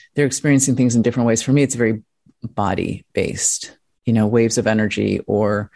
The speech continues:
you know, when I work on clients as a biofield tuner, I can feel energy shift in them and then me. I'm experiencing everything in my body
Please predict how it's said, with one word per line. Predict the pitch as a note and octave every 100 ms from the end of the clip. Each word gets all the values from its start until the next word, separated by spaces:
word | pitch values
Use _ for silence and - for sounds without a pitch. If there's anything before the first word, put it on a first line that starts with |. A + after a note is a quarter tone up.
| _
you | B2
know, | A#2 A#2
when | A#2
I | A2
work | A2 A2+ A2 -
on | A#2
clients | - A#2 A2 G#2+ - - - _ _
as | A#2 A2+
a |
biofield | A2 G#2 G#2 A2+ G#2+ -
tuner, | - D3+ B2 A#2 A2 _ _ _ _ _ C3
I | C3
can | B2+
feel | A#2 B2 A#2
energy | A#2+ A2+ G#2
shift | G#2+ A2+ A2 - -
in | A2
them | G#2+ A2+ A2+
and | -
then | G#2 G#2+
me. | G#2+ A2 A2
I'm | A#2+
experiencing | B2+ - C3 B2 - A#2
everything | G#2 A2 G#2
in | -
my | -
body | - - - -